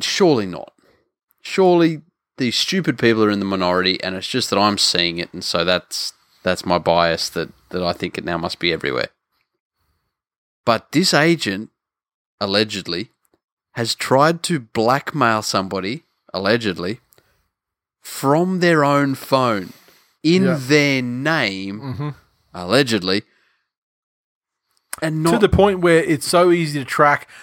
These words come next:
Speaker 2: that the, that the media can report that that is in fact where it has matched.
Speaker 1: Yeah. Like, they sell burner phones.
Speaker 2: There wasn't even le-, there was no level of obfuscation where he was, like, a,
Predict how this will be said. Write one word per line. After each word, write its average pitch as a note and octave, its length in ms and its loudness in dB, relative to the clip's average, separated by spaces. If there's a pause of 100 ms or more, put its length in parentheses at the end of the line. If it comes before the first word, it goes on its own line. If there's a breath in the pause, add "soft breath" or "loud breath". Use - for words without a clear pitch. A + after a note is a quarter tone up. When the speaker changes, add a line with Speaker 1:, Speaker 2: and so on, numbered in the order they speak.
(140 loud breath)
Speaker 2:
that C#3+ 180 -2
the, C3 180 -4 (220)
that C#3+ 240 0
the C#3+ 80 -2
media C#3+ 400 2
can C#3 220 -2
report C#3 440 2
that A#2+ 160 -4 (300)
that C#3 180 2
is A#2+ 140 -4
in B2+ 80 -6
fact C3 260 0
where C3 160 0
it B2 60 -4
has A#2+ 120 -4
matched. B2 400 -6
Speaker 1:
Yeah. E3 280 0 (1900)
Like, F3 200 0
they G3 180 2
sell F#3+ 560 0
burner D3 440 -2
phones. C#3 360 -2
Speaker 2:
There G#3 80 4
wasn't A#3 280 0
even G3+ 160 -8
le-, G3 160 4
there F3 100 0
was F3+ 60 -4
no A#3 140 4
level G3 340 2
of D#3 80 -2
obfuscation D#3+ 880 0
where D3 200 4
he D3 60 2
was, C#3+ 100 0
like, C#3+ 220 0 (120)
a, D#3 140 -6